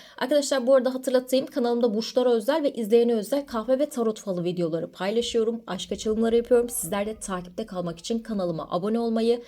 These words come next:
ve videonun sonunda da beğeni ve yorumlarınızla destek olmayı unutmayın. Evet, Mayıs ayı için tarot açılımınızı bir aylık döneme niyetlenerek yaptım. Kahve falında da öncelikle bir bir ve on beş Mayıs için bir kahve falı baktım.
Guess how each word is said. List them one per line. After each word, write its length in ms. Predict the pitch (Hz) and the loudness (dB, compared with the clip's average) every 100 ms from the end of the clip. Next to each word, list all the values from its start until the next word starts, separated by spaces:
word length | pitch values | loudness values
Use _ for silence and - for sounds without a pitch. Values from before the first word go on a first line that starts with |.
| - - | -18 -6
ve 200 | 427 440 | 4 4
videonun 280 | 226 202 175 | 6 4 2
sonunda 480 | 175 294 254 180 165 | 2 2 4 2 2
da 160 | 262 - - - 605 | 0 -4 -20 6 8
beğeni 300 | 523 233 175 | 8 6 4
ve 60 | |
yorumlarınızla 840 | 170 233 240 208 165 160 202 311 - - _ | 6 6 6 4 0 -2 0 -2 -2 -16 _
destek 380 | 403 427 381 359 | -4 0 0 4
olmayı 420 | 302 269 277 285 - | 6 6 4 4 2
unutmayın. 760 | 220 220 220 - 196 180 180 180 - - _ | 2 2 2 0 0 2 0 -2 -14 -20 _
Evet, 280 | 202 196 196 | -4 -4 -2
Mayıs 440 | 214 240 320 330 | 2 4 4 4
ayı 140 | 302 302 | 2 2
için 260 | 285 302 | -2 -4
tarot 280 | 285 277 294 | 0 2 4
açılımınızı 560 | 269 269 247 247 277 302 | 4 4 2 2 2 4
bir 180 | 285 240 | 4 4
aylık 300 | 202 202 202 | 2 -2 -2
döneme 300 | 185 185 180 | 0 0 0
niyetlenerek 680 | 175 175 180 170 151 143 | 0 0 -2 -2 -4 -2
yaptım. 300 | 185 175 - - | -4 -4 -8 -4
Kahve 300 | 285 285 294 | -2 2 4
falında 420 | 262 214 190 185 | 4 2 2 2
da 160 | 311 - - - | 0 -2 -10 2
öncelikle 480 | 277 262 262 262 226 | 4 6 4 4 0
bir 120 | 196 | 0
bir 180 | 240 220 | 0 2
ve 80 | 220 | 4
on 220 | 226 220 | 4 2
beş 200 | 196 - | 0 0
Mayıs 300 | 196 185 180 | -2 -2 -8
için 200 | - 170 | -6 -6
bir 120 | 170 | -4
kahve 280 | 214 214 247 | -6 -2 0
falı 240 | 262 254 | 4 4
baktım. 380 | 254 262 - | 4 2 -4